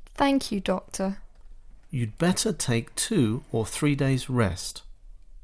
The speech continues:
Speaker 1: Thanks.
Speaker 2: This medicine is for one day only. Take two pills as soon as you get home and another two before going to bed.
Speaker 1: I see. Thank you.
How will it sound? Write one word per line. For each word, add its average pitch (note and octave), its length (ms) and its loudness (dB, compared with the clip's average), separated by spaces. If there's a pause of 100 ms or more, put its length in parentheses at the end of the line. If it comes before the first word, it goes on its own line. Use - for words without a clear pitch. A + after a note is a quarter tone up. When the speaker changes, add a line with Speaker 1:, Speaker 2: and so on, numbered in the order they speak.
(280)
Speaker 1:
Thanks. - 560 0 (1000)
Speaker 2:
This F3 300 8
medicine F#3+ 600 6
is B2+ 160 2
for A#2+ 100 2
one C#3 380 4
day D3+ 320 2 (100)
only. A2 480 4 (560)
Take - 260 2
two B3 260 4
pills A2+ 560 4 (120)
as A#2 120 0
soon F#3+ 200 4
as F3+ 100 4
you D#3+ 60 2
get - 360 0
home G#2 340 4 (340)
and G#2 120 4
another A#2 360 6
two A#2+ 360 4 (140)
before G#2 440 0
going A2+ 300 6
to - 120 -4
bed. F2+ 280 -2 (1700)
Speaker 1:
I G3+ 220 4
see. G3 500 -2 (480)
Thank C4 500 0
you. G#3+ 220 -2